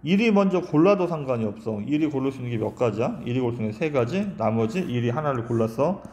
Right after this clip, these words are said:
이, 이제부터는 이제 상관이 없으니까 이가 고를 수 있는 것도 세 가지, 다음 삼이 고를 수 있는 건 두 가지, 한 가지, 이렇게 갑니다. 그래서 열여덟 가지가 정답이 돼요. 음, 여사건으로 풀어도 되고. 다음.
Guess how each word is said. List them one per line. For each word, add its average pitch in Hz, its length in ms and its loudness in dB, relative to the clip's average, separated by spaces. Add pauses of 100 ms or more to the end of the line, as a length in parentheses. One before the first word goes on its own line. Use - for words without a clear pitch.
(320)
이, 139 320 -8
이제부터는 147 760 0
이제 113 180 0
상관이 160 320 -2
없으니까 123 720 0
이가 127 220 2
고를 120 180 0
수 120 80 -8
있는 113 160 -4
것도 113 180 -6
세 139 160 -4
가지, 127 480 -2 (500)
다음 110 680 0
삼이 180 240 -2
고를 147 160 0
수 147 100 -8
있는 123 80 -6
건 120 160 0
두 113 140 -6
가지, 117 300 2
한 175 220 -6
가지, 117 280 -2
이렇게 123 440 -4
갑니다. 107 400 -4
그래서 107 220 -6
열여덟 110 540 0
가지가 107 380 -6
정답이 104 420 -6
돼요. 104 220 -8 (560)
음, - 120 -8 (160)
여사건으로 113 460 -2
풀어도 120 280 -4
되고. 110 320 -2 (960)
다음. 120 360 0